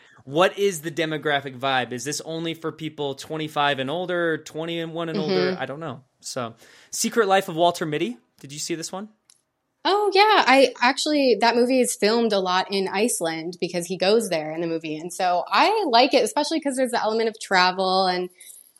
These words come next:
Speaker 2: I remember seeing that movie and want-, being inspired to, like, do more with my life.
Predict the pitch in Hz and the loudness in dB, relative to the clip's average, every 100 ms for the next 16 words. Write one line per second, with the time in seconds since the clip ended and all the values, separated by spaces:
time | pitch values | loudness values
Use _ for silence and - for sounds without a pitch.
0 | _ 226 262 262 254 240 240 226 208 202 | _ 8 10 8 8 6 6 6 6 4
1 | 202 190 180 180 - - 175 170 165 196 | 4 4 2 -2 -6 -4 2 4 2 4
2 | 233 247 226 202 196 185 175 165 160 175 | 8 8 6 4 4 6 6 4 -2 -4
3 | 165 165 - 190 180 165 170 190 262 285 | -2 -2 -2 0 2 0 -2 -4 -4 -2
4 | 302 330 | 0 0